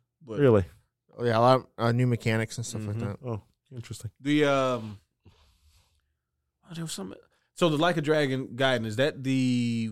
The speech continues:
Speaker 1: one with, uh, Ichiban, or is that the one with, uh, Kiryu, the man that
Speaker 3: Bro, I don't know any of those names.
Speaker 2: No, um,
Speaker 3: <laughs> I'm gonna be
Speaker 1: the
Speaker 3: honest
Speaker 1: man
Speaker 3: with you.
Speaker 1: without, the man who erases his name? That's next
Speaker 2: yeah,
Speaker 1: year, right?
Speaker 2: that's,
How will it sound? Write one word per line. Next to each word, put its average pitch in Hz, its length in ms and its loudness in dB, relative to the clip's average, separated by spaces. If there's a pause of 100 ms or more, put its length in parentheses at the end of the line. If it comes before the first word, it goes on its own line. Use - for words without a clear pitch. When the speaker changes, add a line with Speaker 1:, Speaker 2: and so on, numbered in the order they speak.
(100)
Speaker 1:
one 123 380 -4
with, 113 440 -2 (360)
uh, 98 240 -4
Ichiban, 139 520 0
or 123 40 2
is 113 80 -2
that 113 160 -2
the 117 60 -8
one 110 400 -2
with, 104 260 -4 (160)
uh, 95 540 -4 (140)
Kiryu, 107 640 -4
the 101 100 -12
man 107 320 -6
that 101 160 -8 (240)
Speaker 3:
Bro, 123 160 6
I 131 60 8
don't 135 140 2
know 101 120 0
any 104 180 -2
of 98 60 0
those 90 160 0
names. 87 500 -8
Speaker 2:
No, 120 280 8
um, 110 440 6
Speaker 3:
<laughs> - 840 -6
I'm 160 80 0
gonna 135 80 4
be 120 120 4
Speaker 1:
the 110 40 4
Speaker 3:
honest 107 180 2
Speaker 1:
man 135 160 4
Speaker 3:
with 127 100 4
you. 131 40 6
Speaker 1:
without, 123 180 2
the 120 60 -4
man 127 220 2
who 131 100 0
erases 127 300 0
his 123 100 -6
name? 131 220 -2
That's 127 200 0
next 135 160 4
Speaker 2:
yeah, 123 120 10
Speaker 1:
year, 82 100 2
right? 110 220 -6 (120)
Speaker 2:
that's, - 720 4